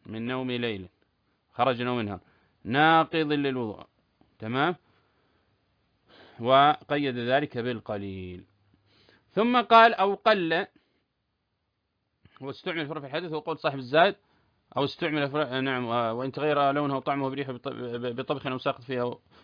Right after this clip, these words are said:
تغير لونه وطعمه بريحه بطبخ أو ساقط فيه، رفع بقليله حدث". هذا معنى "أو قل"،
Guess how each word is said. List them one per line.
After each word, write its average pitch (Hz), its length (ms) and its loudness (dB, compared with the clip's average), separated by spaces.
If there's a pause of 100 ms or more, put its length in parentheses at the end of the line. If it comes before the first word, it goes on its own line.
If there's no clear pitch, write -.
(140)
تغير 143 200 2
لونه 143 280 4
وطعمه 131 280 2
بريحه 131 320 0
بطبخ 120 360 -2
أو 104 100 -6
ساقط 127 280 -2
فيه، 117 200 -4
رفع 139 340 2
بقليله 139 680 0
حدث". 110 400 0
هذا 135 360 2
معنى 139 420 0 (1600)
"أو 127 140 8
قل"، 131 420 6